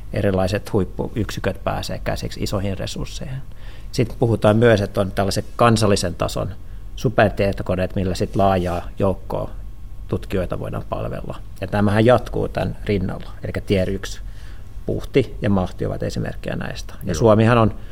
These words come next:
Speaker 1: aikaisemmin ennen Lumea juuri tällaisia supertietokoneita tarjonnut.
Speaker 2: Joo.
Speaker 1: Ja sitten yleisesti myös puhutaan, y-, yliopistolla usein on sit pienempiä järjestelmiä vielä,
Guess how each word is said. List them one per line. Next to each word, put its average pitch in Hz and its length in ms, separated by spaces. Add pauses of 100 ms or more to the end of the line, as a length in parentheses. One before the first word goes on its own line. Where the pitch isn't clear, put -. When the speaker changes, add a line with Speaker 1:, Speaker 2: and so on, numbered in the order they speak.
(220)
Speaker 1:
aikaisemmin 107 640
ennen 95 340
Lumea 90 400 (200)
juuri 104 220
tällaisia 98 520 (120)
supertietokoneita - 760
tarjonnut. - 360 (520)
Speaker 2:
Joo. 87 160
Speaker 1:
Ja - 80
sitten 110 340
yleisesti 110 500
myös 107 220
puhutaan, 101 480 (280)
y-, 117 180
yliopistolla 117 640
usein 110 280
on 110 60
sit 113 260
pienempiä 92 460
järjestelmiä 92 520
vielä, 104 300